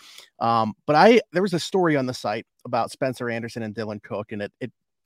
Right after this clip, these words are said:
provoked a comment from somebody who I know reads at the site, who know, I know listens to the show, always commenting. We appreciate him. Chris Nestrick, hopefully I said his last name correctly. If not, another thing in the comments to get on us about with the gyro euro thing.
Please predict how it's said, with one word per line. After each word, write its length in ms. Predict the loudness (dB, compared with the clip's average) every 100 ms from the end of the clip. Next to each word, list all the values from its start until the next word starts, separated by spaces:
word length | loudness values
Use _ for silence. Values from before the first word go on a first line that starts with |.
| _ _
provoked 460 | -2 2 4 2 4
a 420 | 2 2 0 -6 -10 _ _ -6
comment 520 | 8 8 10 4 -2
from 380 | 0 4 6 4
somebody 300 | 0 0 2
who 100 | 2
I 60 | 2
know 440 | 0 -2 -4 -6
reads 500 | -6 -6 -4 -6 -10
at 140 | -10 -8
the 80 | -8
site, 360 | -4 -2 -2
who 140 | -6 -6
know, 220 | -6 -6
I 140 | -8
know 160 | -6 -6
listens 320 | -8 -10 -12
to 80 | -12
the 60 | -12
show, 420 | -4 -2 -2 -6 -14 -20 -6
always 300 | 0 0 0
commenting. 400 | -2 -2 0 -2
We 80 | -4
appreciate 520 | -6 -8 -10 -6 -6
him. 240 | -4 -6 -8 -14 -20 _
Chris 200 | -4 -2
Nestrick, 520 | 0 -2 -2 -6 -8 -10 _ -4
hopefully 420 | -4 -4 -6 -6
I 40 |
said 240 | -4 -6 -6
his 140 | -4
last 240 | -2 -2
name 160 | -2 -6
correctly. 400 | -4 -4 -2 -4
If 80 | -2
not, 280 | 0 0 0
another 280 | -4 -6 -6
thing 180 | -6
in 60 | -6
the 60 | -6
comments 400 | -4 -4 -4 -8
to 60 |
get 160 | -8 -4
on 160 | -2
us 100 | -4
about 260 | -2 0 0
with 100 | -2
the 60 | -6
gyro 340 | 0 0 0
euro 360 | -4 -4 -4 -4
thing. 260 | -4 -4